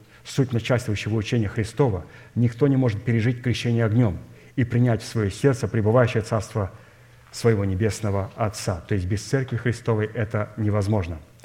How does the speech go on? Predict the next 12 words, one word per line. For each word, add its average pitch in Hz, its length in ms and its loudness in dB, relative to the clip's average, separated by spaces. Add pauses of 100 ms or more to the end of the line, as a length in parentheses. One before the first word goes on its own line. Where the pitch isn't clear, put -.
(340)
Третье. 156 340 2
Крещение 147 440 0
огнем, 123 300 4
в - 80 -10
котором 117 280 0
Святой 120 280 0
Дух 120 200 0
погребает 110 440 0
человека 110 420 -2
в - 40 -10
смерть 117 260 -2
Христа – 120 460 -4